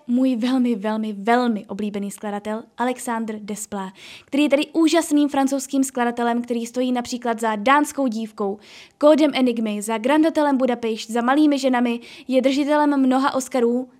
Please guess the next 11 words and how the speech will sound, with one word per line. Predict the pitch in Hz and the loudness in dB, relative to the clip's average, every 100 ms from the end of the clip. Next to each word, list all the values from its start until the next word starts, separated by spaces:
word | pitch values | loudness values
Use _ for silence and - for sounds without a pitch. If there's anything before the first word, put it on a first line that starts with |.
| - | -6
nebo | 220 214 208 | -2 -2 -2
alespoň | 208 - 254 | -4 0 0
dvou | 208 214 | 2 0
Oscarů, | 254 - 247 285 | -2 0 0 0
což | - 247 240 | -4 -6 -8
už | 233 233 220 | -10 -10 -10
jako | 220 269 269 - | -4 -4 -4 -4
poměrně | 233 262 262 254 | 0 2 2 2
velké | 262 302 | 2 0
číslo | 302 247 349 | -2 -2 0
je. | 302 262 | 0 0